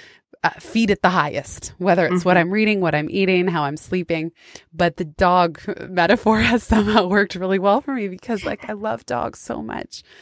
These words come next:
Speaker 1: and they just love us back. They just need a little care. You know, they can't
Speaker 2: Exactly.
Speaker 1: necessarily, if they're living in domestically, feed, fend for themselves altogether,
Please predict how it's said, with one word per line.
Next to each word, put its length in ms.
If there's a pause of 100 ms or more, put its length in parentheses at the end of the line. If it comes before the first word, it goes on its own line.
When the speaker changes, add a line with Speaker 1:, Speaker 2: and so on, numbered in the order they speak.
(260)
Speaker 1:
and 140
they 120
just 240
love 180
us 160
back. 420
They 140
just 180
need 200
a 60
little 240
care. 440
You 120
know, 120
they 140
can't 340
Speaker 2:
Exactly. 800
Speaker 1:
necessarily, 340
if 100
they're 140
living 300
in 100
domestically, 800
feed, 300
fend 380
for 60
themselves 440
altogether, 640